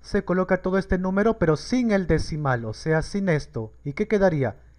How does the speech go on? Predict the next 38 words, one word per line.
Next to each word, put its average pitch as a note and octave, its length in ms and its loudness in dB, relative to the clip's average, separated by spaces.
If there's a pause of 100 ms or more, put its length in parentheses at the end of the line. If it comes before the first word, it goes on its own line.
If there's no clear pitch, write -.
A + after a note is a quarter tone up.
(260)
Trescientos F#3 760 0
cinco, A#2+ 460 -6
así G#2 200 -10
que G#3 300 -4 (640)
acá D#3+ 340 -2
viene F3 560 0
el G3 140 -4
trescientos B2+ 600 -6
cinco. A3+ 360 -4 (840)
Ahora B2+ 280 -4
debajo, F3+ 560 0
como C#3+ 220 -4
es D#3+ 100 -6
un F#3 80 -6
decimal F#3 400 -2
exacto, F#3+ 540 -2
acá G3+ 200 -2
se G3 120 -4
empieza F#3+ 420 -2
colocando D3+ 580 -2
uno F#3+ 460 -4
y D#3+ 160 -2
ahora E3 300 0
contamos. C#3+ 580 -2 (680)
Después D3+ 380 -2
de G3 80 0
este G3 180 -2
punto G#3+ 300 -4
decimal, E3+ 460 -2
¿cuántos G3+ 360 -2
números G3+ 400 -2
se F3 120 -2
ven F3+ 120 -2
por F#3+ 140 -2
acá F#3 160 -2
a - 20 0
este G3 160 -4
lado? F#3+ 340 0